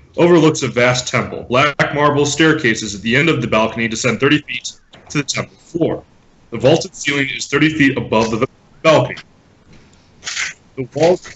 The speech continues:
ceilings are covered in amber glaze, blending a luminous golden sheen. The center amber doors stand closed to the west end of the balcony, and a similar pair on the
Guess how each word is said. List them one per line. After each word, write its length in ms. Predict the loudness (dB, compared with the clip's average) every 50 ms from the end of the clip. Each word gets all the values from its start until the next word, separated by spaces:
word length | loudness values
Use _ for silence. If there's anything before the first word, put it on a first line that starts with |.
| -20 _
ceilings 320 | -10 -8 -8 -8 -6 -4
are 100 | -4 -4 -4 _ _ _
covered 120 | -8 -8 -8 -12
in 80 | -14 -4 -2 -2
amber 200 | 0 0 -2 -2
glaze, 520 | 0 2 4 4 4 2 2 -2 -8 -10 -14 _ _ _
blending 260 | 0 0 0 0 -2 -4 -4
a 40 | -4
luminous 300 | -4 -4 -6 -8 -10 -10 _ _ -20 -20 -14 _
golden 220 | -10 -10 -10 -8
sheen. 280 | -8 -8 -8 -10 -14 -20 _ _ _ _ _ -6 -6 -6 -6 -8 -12 -20 _ _ -10
The 120 | -8 -6
center 380 | -4 -2 -2 -2 -2 -4 -10 -20 _ _ _ _ _ -20 -20 -20 -12 -10
amber 200 | -6 -2 -2 -2
doors 340 | 0 2 2 0 0 -2 -4
stand 380 | -4 -4 -4 -6 -6 -8 -6 -2
closed 280 | 0 0 0 0 -4
to 40 | -6
the 80 | -6 -4
west 320 | 0 0 0 0 0 0
end 180 | 0 0 0 0
of 80 | -4
the 60 | -4
balcony, 400 | -2 0 0 0 -2 _ _ -20 -20 _ _ -20 -20 -20 -20 _
and 80 | -6 -4
a 40 | -4
similar 340 | -4 -6 -4 -2 0 0 -2
pair 360 | -2 _ -2 -2 0 -2 -4 -6
on 120 | -6 -6 -6
the 120 | -6 -6